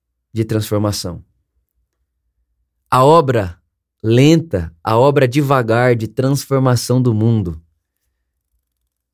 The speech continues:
Essa, essa obra, né, esse desejo de Deus de transformar o mundo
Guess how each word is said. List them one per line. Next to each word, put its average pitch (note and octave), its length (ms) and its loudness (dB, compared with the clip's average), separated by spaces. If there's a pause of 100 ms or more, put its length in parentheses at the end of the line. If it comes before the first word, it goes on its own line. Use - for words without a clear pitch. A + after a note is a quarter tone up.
(140)
Essa, - 260 -4
essa C3+ 300 2
obra, C#3 340 4
né, B2 80 0
esse C3 160 -4
desejo C#3 420 4
de C3+ 120 2
Deus C3 240 4
de B2+ 80 4
transformar B2+ 640 2
o A#2+ 40 2
mundo A2+ 520 2